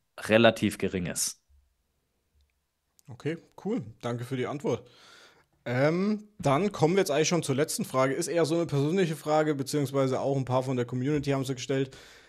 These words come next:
Speaker 2: Wann kommt Bing X auf Cointracking? Gibt's da schon jetzt, äh, irgendwie zahlen, Daten, Fakten, wann man mit einem Datum rechnen kann, weil das ist echt mit die häufigste Frage, die jetzt die letzten Monate einfach immer wieder gestellt wird bei mir.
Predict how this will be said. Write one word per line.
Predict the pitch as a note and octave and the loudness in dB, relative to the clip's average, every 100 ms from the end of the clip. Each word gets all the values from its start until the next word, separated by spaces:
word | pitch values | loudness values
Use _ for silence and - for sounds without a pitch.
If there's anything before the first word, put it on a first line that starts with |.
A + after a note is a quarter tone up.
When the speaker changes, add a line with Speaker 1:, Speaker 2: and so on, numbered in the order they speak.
| _ _ _ | _ _ _
Speaker 2:
Wann | A#2+ C#3 E3+ - | 4 4 4 -2
kommt | C#3+ D3 C#3+ C#3 | 0 2 2 0
Bing | D3 C#3 | 0 0
X | B2+ C3+ - - | 0 -4 -6 -4
auf | B2 A#2+ - - | -4 -4 -8 -4
Cointracking? | B2+ C3 C#3+ A2 - - | -2 -2 -4 -8 -10 -2
Gibt's | E3+ - | -2 2
da | F3 | 2
schon | D3+ E3 | 6 8
jetzt, | D#3 D3+ | 6 6
äh, | C3 C#3 C#3 | 0 0 0
irgendwie | D3 C#3+ C3+ C#3 C#3 B2+ - - - | 0 0 2 4 4 2 -6 -10 -2
zahlen, | C#3 E3+ D#3+ | 2 4 4
Daten, | E3 D#3 | 4 2
Fakten, | C#3 E3 - D#3 D3 C3+ | 0 -2 -2 -8 -6 -2
wann | C#3+ | -2
man | D3 C#3 | 0 0
mit | C#3+ | 0
einem | C#3 | -2
Datum | B2+ C#3 C3+ B2 | 0 -2 -2 0
rechnen | D#3 D3 C#3 | 0 0 0
kann, | C#3 C3+ | 0 2
weil | A#2+ | 2
das | B2+ B2 | 2 0
ist | - | -2
echt | D3 C#3+ - - C3 | -2 -4 -6 -8 0
mit | D#3+ F#3+ | 2 4
die | C3+ | 4
häufigste | D3+ D3 A#2+ B2 | 4 2 -4 -6
Frage, | A#2 B2 B2+ | -2 0 0
die | B2+ | -2
jetzt | A#2+ | -4
die | A#2+ | -4
letzten | C3 B2+ B2 | -4 -4 -6
Monate | C3+ C3+ B2 A2 | -4 -2 -2 -2
einfach | A#2 A#2 | -4 -6
immer | C3 B2 | -4 -4
wieder | A#2+ A2+ | -2 -4
gestellt | G#2+ A2+ G#2+ | -6 -6 -8
wird | G2+ - | -10 -10
bei | G2 | -10
mir. | G2+ | -10